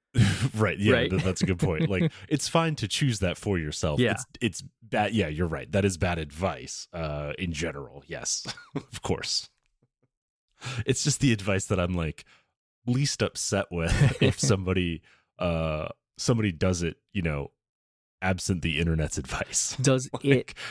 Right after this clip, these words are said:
Speaker 2: it, it probably breaks the game least of any of the stuff that we've talked about. But,
Speaker 1: Right.
Speaker 2: you know, it can end you up in a place where you find you don't understand why you're not having fun with the character, even though you're quote unquote doing everything right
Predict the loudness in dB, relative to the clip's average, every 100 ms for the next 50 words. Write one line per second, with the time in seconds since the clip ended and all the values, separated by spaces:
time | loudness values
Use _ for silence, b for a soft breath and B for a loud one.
0 | B -2 0 2 2 0 0 -2 0 -4
1 | 0 0 0 -2 -4 -4 -4 -2 0 0
2 | 0 2 0 -2 -4 -4 -2 -2 -2 -4
3 | -10 -10 -16 _ _ _ _ _ _ 2
4 | 4 4 0 -4 -2 0 0 0 -2 0
5 | 0 2 0 0 -2 -2 0 0 0 -2
6 | -4 -2 -2 -2 2 0 2 0 0 -2
7 | -2 0 2 2 2 0 0 -2 -2 -4
8 | -4 -2 -2 -2 -4 -6 -2 -2 -2 -4
9 | -2 0 0 -2 -2 -2 0 -2 -2 0
10 | 0 0 -2 -4 -2 0